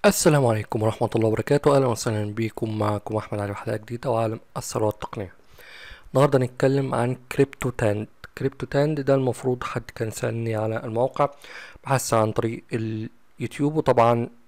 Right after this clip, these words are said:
كالعادة في ناس ابتدت إنها تروج ليه. كريبتو تاند موقع استثماري، يقال إن هو بيشغل روبوتات، لكن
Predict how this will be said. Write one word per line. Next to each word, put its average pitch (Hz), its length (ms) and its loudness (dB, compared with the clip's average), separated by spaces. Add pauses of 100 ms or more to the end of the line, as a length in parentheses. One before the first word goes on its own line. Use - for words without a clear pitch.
كالعادة 110 500 -2
في 117 260 -14
ناس 110 300 -10 (120)
ابتدت 117 300 -6
إنها 113 100 -4
تروج 117 380 0
ليه. 156 160 -2 (840)
كريبتو - 240 -2
تاند 151 380 4 (600)
موقع 127 440 2
استثماري، 147 580 0
يقال 143 460 6
إن 113 160 -2
هو 113 360 2
بيشغل 110 800 -2
روبوتات، 117 580 2
لكن 127 420 0